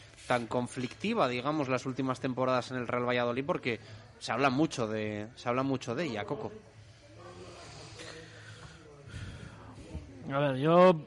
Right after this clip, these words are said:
Speaker 2: eh, eh, voy a, voy a ser in-, eh, intentar ser políticamente correcto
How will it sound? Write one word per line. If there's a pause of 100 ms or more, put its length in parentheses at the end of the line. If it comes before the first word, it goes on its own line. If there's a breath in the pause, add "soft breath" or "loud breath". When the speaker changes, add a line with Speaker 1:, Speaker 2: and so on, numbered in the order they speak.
(160)
Speaker 2:
eh, (680)
eh,
voy
a,
voy
a
ser
in-, (200)
eh,
intentar
ser
políticamente
correcto